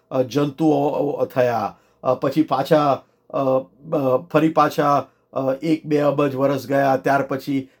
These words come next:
માછલીઓ થઈ, પછી વનસ્પતિ થઈ. આપણે જે ઇવોલ્યુશન છે તે જાણીએ છીએ, અ, તેને આ રીતે તે લોકો, અ,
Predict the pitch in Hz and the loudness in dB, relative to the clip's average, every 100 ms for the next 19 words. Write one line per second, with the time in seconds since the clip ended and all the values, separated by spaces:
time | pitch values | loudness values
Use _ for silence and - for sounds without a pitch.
0 | - 135 147 - 151 151 135 131 131 123 | -6 -2 0 2 2 2 0 0 2 2
1 | 131 - 147 131 139 156 156 147 135 135 | 0 -4 -4 -2 0 0 0 -6 -8 -6
2 | 139 135 - 147 139 - _ _ - 131 | -2 -2 -2 -2 -4 -8 _ _ -6 -2
3 | 131 131 131 151 143 - 139 131 151 151 | 0 0 0 0 -2 -4 -6 -4 -4 -4
4 | 131 139 180 185 143 123 120 127 _ _ | -4 -2 0 2 0 -2 -6 -8 _ _
5 | - 135 135 131 _ 156 165 214 214 - | -4 0 0 -2 _ 6 6 6 0 -4
6 | 139 165 202 196 175 185 175 170 156 151 | -4 0 0 -2 -6 -8 -4 -2 -2 -2
7 | 143 123 110 _ _ _ - | -4 -6 -8 _ _ _ -4